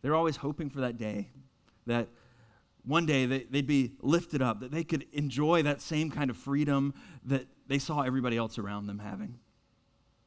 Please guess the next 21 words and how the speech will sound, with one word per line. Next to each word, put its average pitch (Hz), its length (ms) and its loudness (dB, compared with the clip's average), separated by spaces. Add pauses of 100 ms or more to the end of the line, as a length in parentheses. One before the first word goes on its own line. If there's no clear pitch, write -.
(500)
And 131 120 2
then 254 100 8
God 185 240 6
does 240 220 2
it. - 120 -8 (1500)
Verse 190 180 6
six, - 540 4
he, 156 320 0 (320)
God 165 240 2
talks 175 260 0
about 120 240 0
it. 120 80 0
He 123 60 0
says, 139 260 0
"I 160 180 4 (240)
relieved 170 880 4 (760)
your 147 140 2
shoulder 147 520 0
of 113 140 -6
the 117 60 -6
burden. 110 460 -2